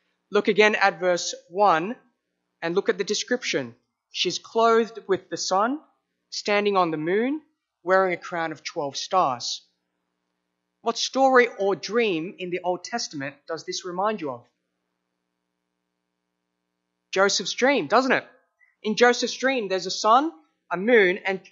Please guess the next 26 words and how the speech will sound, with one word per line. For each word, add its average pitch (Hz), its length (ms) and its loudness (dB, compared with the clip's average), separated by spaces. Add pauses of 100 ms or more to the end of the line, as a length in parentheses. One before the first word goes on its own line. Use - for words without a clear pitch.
(160)
and 190 120 -2
eleven 247 280 4
stars, 202 600 4
and 185 100 -10
they 196 60 -4
bow 208 300 0
down 262 360 0
to 247 120 -10
Joseph. 143 420 -6 (1040)
When 220 120 0
he 285 100 2
told 302 260 2
this 294 160 -2
dream 247 320 2
to 233 100 -4
his 196 160 0
family, 208 600 0 (280)
they 208 80 2
weren't 233 240 4
too 226 100 -2
happy 240 380 -4
with 180 180 -2
him, 156 140 -6
were 202 160 0
they? 131 240 -4 (920)
Why? 208 520 6